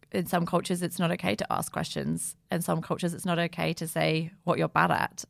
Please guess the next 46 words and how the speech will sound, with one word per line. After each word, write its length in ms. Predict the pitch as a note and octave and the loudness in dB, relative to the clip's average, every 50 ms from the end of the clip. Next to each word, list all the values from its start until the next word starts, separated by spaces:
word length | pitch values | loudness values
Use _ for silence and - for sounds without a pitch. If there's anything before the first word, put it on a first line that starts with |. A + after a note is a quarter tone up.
| _ - | _ -4
Um, 320 | E3 D#3 C#3 C#3+ C#3+ C#3+ - | -2 0 0 0 -2 -4 -4
and 80 | E3+ | -4
we're 140 | F3 F#3 F#3+ | -2 0 0
encouraging 520 | F3 E3+ F3 E3+ D#3+ D#3+ D#3+ E3 D3+ D3+ D3+ | 0 0 0 0 -2 -2 -2 -2 -4 -4 -4
people, 400 | - E3+ D3 D3 D3+ D3 D3 - - - _ - | -4 -6 -4 -4 -4 -6 -6 -8 -12 -20 _ -2
we 140 | E3+ E3 D#3+ | 0 2 4
ask 240 | C#3+ C#3+ C#3+ - - | 4 2 2 0 -4
people 220 | D3+ C3+ D#3 D3 | -6 -4 -2 -2
when 140 | D3 C3+ C#3+ | 0 0 0
they 160 | C#3 B2+ C3 | 0 0 -2
submit, 360 | - - - - C#3 C#3 - - - - | -4 -8 -4 -2 -2 -2 -2 -6 -16 -6
"How 180 | D3+ D#3 D#3+ D#3+ | 0 0 2 2
might 180 | E3 D#3+ - | 2 2 0
you 100 | D#3+ D3+ | 0 -2
fail? 440 | - - F3 D#3 - - - - - _ _ _ _ - - - - _ - | 0 2 2 2 2 0 -6 -8 -16 _ _ _ _ -20 -20 -20 -20 _ 0
And 160 | E3+ E3 E3 E3 | 2 2 4 2
what 120 | - - | 2 0
kind 240 | - - D#3+ D#3 D3+ | 0 0 2 2 2
of 80 | D3 | 2
things 240 | - E3 D3+ D3 D#3 | 0 0 0 0 -2
do 120 | - D#3 D3+ | -2 -2 0
you 80 | D3 | 0
need 220 | D#3 D3 C#3 C#3 - | 0 0 -2 -4 -6
to 340 | - D#3 C#3+ C#3+ C#3+ C#3+ C3+ | -4 -4 -2 -2 -2 -4 -4
specifically 800 | C#3 - - - - - F3 D#3 D3+ - - C#3 B2+ A2 - - | -8 -12 -18 -20 -10 -6 -6 -6 -6 -4 -4 -4 -4 -4 -6 -10
help 300 | - - D#3+ C#3+ - - | -2 2 2 2 2 0
you 140 | E3 D3 C#3 | -4 -4 -4
succeed? 640 | - - - - - - E3+ D3+ C3+ C3 B2+ - - | -4 -8 -10 -10 -8 -6 -4 -4 -2 -4 -6 -6 -4
And, 360 | - B2+ A2 A#2+ C3+ C3 - - _ _ - | -4 -4 -2 -2 -4 -6 -8 -10 _ _ -12
you 100 | - C#3 | -8 -6
know, 60 | B2 B2+ | -6 -6
how 320 | - - D#3 D3+ D3 D3 D3 - - - - | -2 0 2 2 2 0 -2 -8 -16 -18 -12
do 140 | - - D3 | -6 -6 -6
you 40 | |
compare 280 | - - D3+ - C#3 C#3 | -4 -4 -4 -2 -2 -2
to 80 | - - | -2 -4
your 80 | C#3 | -4
competitors?" 540 | - C#3 - F#3+ G3 F#3 D#3+ - A#2 C3 C#3 | -4 -4 0 2 2 2 2 0 -4 -4 -2
And 100 | - E3 | -4 -4
a 80 | E3+ E3 | -2 -2
lot 140 | D#3+ D#3 E3 | -2 -4 -4
of 80 | F3 | -4
people 260 | - D#3 D3 D3+ C#3+ C3+ | -6 -6 -6 -4 -4 -4
are 40 | |
not 200 | B2+ B2+ - - _ _ | -4 -4 -4 -6 _ _
comfortable 600 | - C#3 C3 - - D#3 D#3 C3 C3+ C3 C#3 | -8 -8 -8 -8 -8 -8 -6 -6 -6 -6 -8